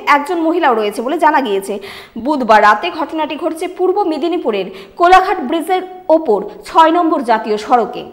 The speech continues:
জানা গিয়েছে, কালী পুজো উপলক্ষে সঙ্গীত শিল্পী কৌশিক মাইতি হাওড়ার বাগনানে অনুষ্ঠান করতে গিয়েছিলেন। পূর্ব মেদিনীপুরের শ্রীরামপুর থেকে তিনটি গাড়ি নিয়ে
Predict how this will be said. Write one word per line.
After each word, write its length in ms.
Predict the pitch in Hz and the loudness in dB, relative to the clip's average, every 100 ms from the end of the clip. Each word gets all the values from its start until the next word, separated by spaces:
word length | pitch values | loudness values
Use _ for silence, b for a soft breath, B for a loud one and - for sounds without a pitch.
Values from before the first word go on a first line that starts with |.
| - - | -20 -2
জানা 260 | 269 302 320 | 4 6 6
গিয়েছে, 340 | 233 208 359 - - | 2 -2 -4 -8 2
কালী 240 | 269 294 | 4 4
পুজো 200 | 415 392 381 | 4 0 0
উপলক্ষে 400 | 269 226 330 320 | 2 0 -2 -4
সঙ্গীত 340 | 339 294 294 | -2 -2 -2
শিল্পী 300 | - 285 311 311 - | -6 -6 -6 -10 -2
কৌশিক 440 | 330 403 415 453 | 2 2 2 -2
মাইতি 360 | 277 214 214 294 - B - | 0 0 0 -6 -6 B 0
হাওড়ার 460 | 302 294 370 440 | 6 6 6 2
বাগনানে 540 | 254 247 269 294 302 294 | 4 4 4 0 0 0
অনুষ্ঠান 420 | 269 370 - 381 | 0 0 -2 -4
করতে 240 | 277 254 233 | 0 -2 -2
গিয়েছিলেন। 520 | 220 214 214 220 190 B B B | -2 -4 -4 -6 -8 B B B
পূর্ব 240 | 370 392 | 2 4
মেদিনীপুরের 560 | 392 403 403 427 415 349 | 2 2 0 -2 -2 -2
শ্রীরামপুর 520 | 330 381 320 269 285 | -2 2 2 2 -2
থেকে 280 | 254 240 220 | -2 -2 -4
তিনটি 400 | - 359 370 381 | -2 -2 0 0
গাড়ি 320 | 240 226 339 | 4 4 4
নিয়ে 180 | 359 | 0